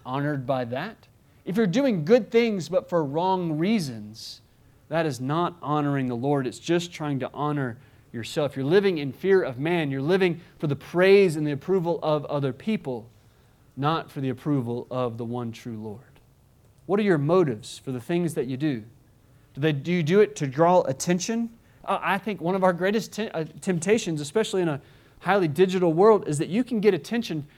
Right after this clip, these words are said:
for just about anything you do. Just post about it online.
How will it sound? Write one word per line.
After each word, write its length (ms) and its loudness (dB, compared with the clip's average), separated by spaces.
for 80 -4
just 200 0
about 160 4
anything 360 0
you 80 0
do. 240 0
Just 180 -10
post 260 2
about 180 -2
it 60 -6
online. 500 -4